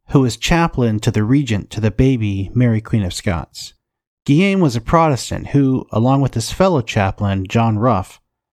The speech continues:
traveled and preached the gospel throughout central Scotland, and it was this preaching that converted Knox. The Scottish government at the time was pro-Reformation, but that government didn't last,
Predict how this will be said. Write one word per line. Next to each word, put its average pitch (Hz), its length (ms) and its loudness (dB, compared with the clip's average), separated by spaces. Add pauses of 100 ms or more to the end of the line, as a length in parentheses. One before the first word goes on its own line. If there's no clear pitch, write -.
traveled 151 540 0
and 104 180 -2
preached 147 300 -2
the 151 80 -4
gospel 92 560 -2
throughout 107 360 -2
central 110 380 -2
Scotland, - 640 -6 (520)
and 127 80 2
it 127 60 2
was 113 200 -2
this 170 260 0
preaching 104 480 -2
that 87 180 -4
converted 101 500 -2
Knox. 90 460 -6 (400)
The 135 80 -2
Scottish 180 440 0
government 135 420 0
at 110 120 -2
the 110 100 -4
time 113 420 0
was 101 220 -2
pro-Reformation, 117 1080 -2 (640)
but 107 340 0
that 131 200 -2
government 135 400 2
didn't 110 260 0
last, 98 480 -4